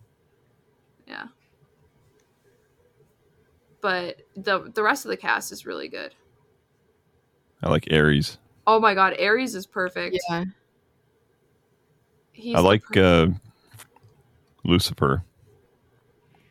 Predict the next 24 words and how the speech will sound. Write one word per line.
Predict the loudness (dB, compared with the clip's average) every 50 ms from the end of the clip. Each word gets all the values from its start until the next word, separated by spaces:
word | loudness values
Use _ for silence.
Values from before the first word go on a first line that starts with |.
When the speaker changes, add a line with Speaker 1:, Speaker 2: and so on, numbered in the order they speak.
| _ _
Speaker 1:
Hades? | _ -20 -12 -6 -4 -4 -4 -4 -6 -10 -12 -14 -16 -20 _ _ _ _ _ _ _ _ _ _ _ _ _ _ _ 2
Speaker 2:
Yeah, | 4 4 6 4 4 4 2 0 2
<laughs> | 2
what's | 4 4 4 4 4
his | 2 4 6
name? | 4 6 6 4 2 0 0
Speaker 1:
Hades. | -2 -2 0 0 2 4 4 4 4 2 -2 -4 -20 -20 -20
Speaker 3:
<laughs> | -20 -16 -2 2
Good | 2 4 4 2
one. | 0 -2 -2 -4 -6 -10 _ -18 -16 -12 -4 -2 -2 -2 -2 -2 0
Speaker 2:
<laughs> | 0 2 2
You | 4 4 6 6
knew | 6 6
what | 4 4 4
I | 2
was | 2 2
talking | 0 0 0 2 2 2
about. | 4 6 6 6 6 8 4
Speaker 1:
<laughs> | 4 4 4 -4 -6 -6 -6 -8 -18 -14 -14 -14 _ _ _ _ _ _ _ _ _ _ _ _ -20 _ _ _ _ _ _ _ -20 _ _ _ _ _ _ _ _ _ 0
Speaker 2:
That's, | 0 0 0 -4 0
that's | 0 0 2 4
his | 2 2 2
street | 0 0 2 2 2 2 4
name. | 4 2 2 2 0 -4